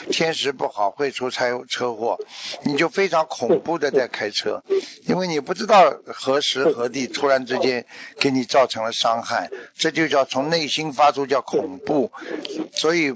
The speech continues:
Speaker 1: 无有恐怖是指的内心深处所产生的一种部位心。如果是恐惧的话呢，就是说惧怕，
Speaker 2: 嗯，嗯。
Speaker 1: 啊，当时发生了，让你看见了，你会感到很惧怕，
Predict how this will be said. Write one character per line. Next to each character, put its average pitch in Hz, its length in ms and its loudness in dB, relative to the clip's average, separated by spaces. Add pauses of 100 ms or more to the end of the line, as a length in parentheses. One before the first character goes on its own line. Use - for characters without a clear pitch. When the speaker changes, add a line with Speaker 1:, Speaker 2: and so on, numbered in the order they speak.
(120)
Speaker 1:
无 170 200 2
有 180 200 4
恐 113 360 -6
怖 156 220 0
是 156 220 -4
指 151 200 -6
的 113 120 -2
内 139 300 -4
心 143 340 -2
深 143 300 -4
处 139 340 -2 (300)
所 151 200 4
产 107 340 -2
生 135 180 -2
的 127 120 0
一 110 40 -6
种 110 160 -6
部 147 280 0
位 127 180 0
心。 101 320 -4 (640)
如 180 160 2
果 190 140 4
是 175 160 -2
恐 226 380 -6
惧 196 200 -2
的 156 120 0
话 143 220 4
呢， 123 180 2 (280)
就 139 120 4
是 127 120 0
说 120 300 0 (240)
惧 165 300 0
怕， 165 360 4
Speaker 2:
嗯， 185 120 6 (100)
嗯。 196 120 4 (240)
Speaker 1:
啊， 107 360 -2 (160)
当 196 260 6
时 135 240 -2
发 160 280 6
生 156 180 0
了， 143 140 2
让 131 220 0
你 110 80 -12
看 143 340 0
见 139 220 -2
了， 104 120 -4
你 113 140 -10
会 127 160 -2
感 101 280 -2
到 117 180 2
很 92 300 -8
惧 127 300 -2
怕， - 460 0